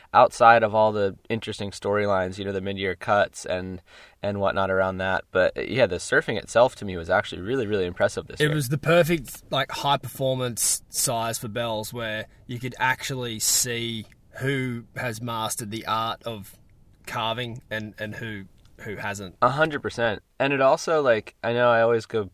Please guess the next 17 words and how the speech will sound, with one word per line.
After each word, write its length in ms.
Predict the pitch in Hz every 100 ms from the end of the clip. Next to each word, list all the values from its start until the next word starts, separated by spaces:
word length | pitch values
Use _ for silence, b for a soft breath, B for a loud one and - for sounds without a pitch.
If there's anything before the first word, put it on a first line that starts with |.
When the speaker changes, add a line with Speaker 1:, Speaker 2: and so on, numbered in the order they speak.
| -
Speaker 1:
back 260 | 104 107 -
to 100 | 113
this, 280 | 98 92 -
but 200 | 104 80 b b b b b
there 160 | - 120
is 180 | 127 135
that 240 | 139 104
level 340 | 113 123 139
of, 160 | 139 131
like, 340 | 131 120 - - _
Huntington 640 | - 131 127 123 135 123
Beachiness 680 | 113 120 120 147 143 151 -
where 160 | 123 117
you 260 | 113 110
gotta 200 | 110 120
get 180 | 117 120
your 280 | 117 117